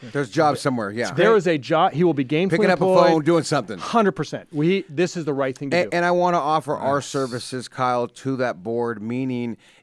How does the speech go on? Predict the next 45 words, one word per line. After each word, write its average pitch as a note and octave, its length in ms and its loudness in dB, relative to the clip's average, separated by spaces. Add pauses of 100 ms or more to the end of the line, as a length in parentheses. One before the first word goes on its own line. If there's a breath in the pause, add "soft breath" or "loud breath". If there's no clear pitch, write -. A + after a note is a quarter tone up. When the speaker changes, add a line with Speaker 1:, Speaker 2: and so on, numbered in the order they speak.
Speaker 1:
eh, C3+ 200 0
we C3+ 200 0
wanna C#3+ 240 0
be B2+ 160 -6
utilized A#2+ 580 -4
as G#2+ 120 -8
a A2 60 -8
platform A#2+ 640 -6
to - 180 -10
help B2+ 300 -2
any C#3 200 -4
of C3 80 -6
these B2+ 160 -6
prisoners A#2+ 460 -8
hear D#3+ 260 -2
their C#3 180 0
story, A#2+ 460 -6
help C#3 280 -6
them C3+ 140 -4
express C3 440 -6
themselves, B2 500 -6 (300 loud breath)
using C#3+ 340 0
this C3+ 160 -4
platform B2+ 540 -6
as G2+ 80 -10
a G#2+ 60 -10
therapeutic B2+ 680 -6
platform B2 500 -6
for A#2+ 140 -10
them A#2 160 -6
too, C#3+ 360 -4 (300 loud breath)
to, B2+ 280 -4
if G#2+ 120 -8
they A2+ 160 -6
do C3+ 220 -2
come C3+ 260 -4
out C3+ 240 -2
and G2+ 160 -12
wanna A#2+ 240 -4
share C#3+ 240 -4
their C#3 140 -2
stories, C#3+ 480 -4 (340 soft breath)
we C3+ 160 -2
are C3+ 140 0
here B2 480 -4